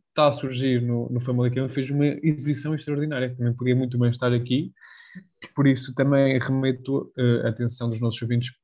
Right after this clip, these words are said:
para esse jogador em particular, que também de certeza,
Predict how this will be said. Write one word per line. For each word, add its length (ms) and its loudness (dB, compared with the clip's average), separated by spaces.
para 300 6
esse 180 4
jogador 400 -4
em 100 -4
particular, 560 -2
que 140 -20
também 340 2
de 80 -12
certeza, 540 0